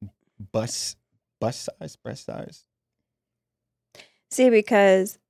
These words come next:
Speaker 2: in nineteen eighty-three,
Speaker 1: Mm-hmm.
Speaker 2: it was a thirty-four B.
Speaker 1: It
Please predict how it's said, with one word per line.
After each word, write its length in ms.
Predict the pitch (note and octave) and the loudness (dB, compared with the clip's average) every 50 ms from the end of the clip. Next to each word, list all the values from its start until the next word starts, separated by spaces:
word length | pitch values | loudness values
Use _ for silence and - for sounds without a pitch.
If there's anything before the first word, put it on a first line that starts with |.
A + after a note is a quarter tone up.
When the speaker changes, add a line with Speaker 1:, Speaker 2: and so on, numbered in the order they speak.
| _ _ | _ _
Speaker 2:
in 240 | - F#3 F#3+ F#3+ F#3+ | -2 0 0 2 2
nineteen 400 | G3 F#3+ G3+ G#3 G#3 - A#3+ A3 | 2 2 2 2 0 0 0 2
eighty-three, 760 | G#3+ G#3 G#3+ A3 A3+ - - G3+ D#3+ C#3 D3+ B2+ D#3 A#3 A3+ - | 4 4 2 2 0 -2 -4 -2 0 0 0 0 0 -4 -6 -8
Speaker 1:
Mm-hmm. 280 | G#2 G#2 F#2+ G2+ G2+ G#2 - - _ _ _ - | -10 -8 -6 -6 -6 -6 -8 -10 _ _ _ -10
Speaker 2:
it 80 | F3 E3+ | -8 -4
was 160 | E3 F#3 F3 F3+ | -4 -4 -4 -4
a 40 | |
thirty-four 500 | E3+ - D#3+ C#3 C3 C#3+ - - F#3 G3 G#3+ | -6 -4 -4 -4 -4 -4 -6 -6 -6 -6 -4
B. 200 | A#3+ C4 A#3 F#3 | -4 -4 -6 -6
Speaker 1:
It 60 | F#3+ | -8